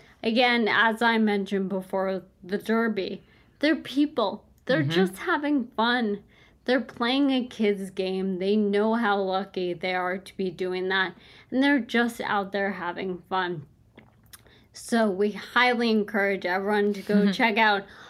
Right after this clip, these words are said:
Speaker 1: all the Mic'd Up stuff and tweet it at us, 'cause we might have missed it.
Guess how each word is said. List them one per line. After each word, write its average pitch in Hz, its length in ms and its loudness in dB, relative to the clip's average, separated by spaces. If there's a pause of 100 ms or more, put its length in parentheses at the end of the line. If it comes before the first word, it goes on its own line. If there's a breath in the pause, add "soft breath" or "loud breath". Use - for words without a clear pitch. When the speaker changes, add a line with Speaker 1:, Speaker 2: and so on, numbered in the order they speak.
Speaker 1:
all 254 220 4
the 233 120 0
Mic'd 226 360 2
Up 220 200 2
stuff 226 340 0
and 214 360 2 (120)
tweet 247 400 -4
it 320 220 0
at 277 260 2
us, 359 300 -2
'cause 233 340 -4
we 240 180 0
might 330 260 2
have 339 140 -2
missed 381 340 2
it. 370 300 -2